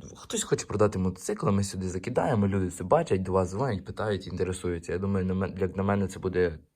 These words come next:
цікаво. Також головна суть, е, цієї групи, в нас є ж так само багато мотоциклістів, які починають, так само ми з цього починали.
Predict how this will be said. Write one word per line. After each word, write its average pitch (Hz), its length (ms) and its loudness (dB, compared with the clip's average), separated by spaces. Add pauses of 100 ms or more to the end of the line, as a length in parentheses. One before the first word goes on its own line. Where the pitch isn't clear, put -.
(160)
цікаво. 127 580 2 (560)
Також 156 560 0
головна 107 420 2
суть, 120 460 -4
е, 95 340 2
цієї 98 560 0
групи, 95 840 0 (180)
в - 20 -10
нас 107 340 2
є 104 180 8
ж 101 100 -2
так - 140 -4
само 101 240 4
багато 95 540 4
мотоциклістів, 90 640 -4
які 90 240 -4
починають, 101 580 0
так 92 120 -4
само 90 240 0
ми 110 160 2
з 135 60 -6
цього 98 240 2
починали. 90 580 2